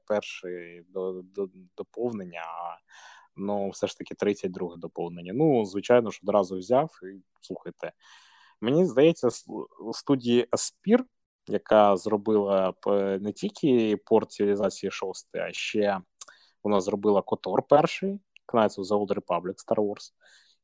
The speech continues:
і вони видали Jade Empire на телефон. От їм можна віддавати мобільні порти спокійно, вони їх роблять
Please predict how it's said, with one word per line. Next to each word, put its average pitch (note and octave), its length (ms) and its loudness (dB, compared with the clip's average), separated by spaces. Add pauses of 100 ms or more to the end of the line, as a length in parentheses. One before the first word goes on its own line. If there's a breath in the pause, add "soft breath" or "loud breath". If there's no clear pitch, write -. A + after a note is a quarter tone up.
і E3 160 4
вони D3 540 4
видали C3+ 440 6
Jade A2+ 240 6
Empire F#2+ 500 2
на F2 80 -8
телефон. - 500 -8 (680)
От G#2 100 -4 (140)
їм C#3 340 4
можна B2 440 4
віддавати G2+ 540 4
мобільні G2+ 400 -2
порти - 340 -4
спокійно, F#2+ 600 -6
вони F#2 240 -2
їх A#2 220 -2
роблять G2+ 280 0